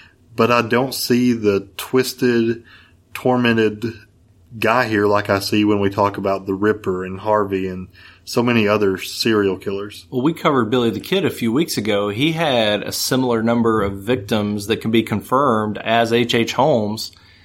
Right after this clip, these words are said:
Speaker 2: We never even mentioned the word serial killer about him. His kills came in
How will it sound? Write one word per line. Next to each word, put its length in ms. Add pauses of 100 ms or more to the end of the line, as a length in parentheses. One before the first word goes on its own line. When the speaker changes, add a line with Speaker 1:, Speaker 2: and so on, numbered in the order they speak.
(180)
Speaker 2:
We 120
never 220
even 120
mentioned 260
the 60
word 220
serial 420
killer 280
about 220
him. 280
His 240
kills 300
came 340
in 380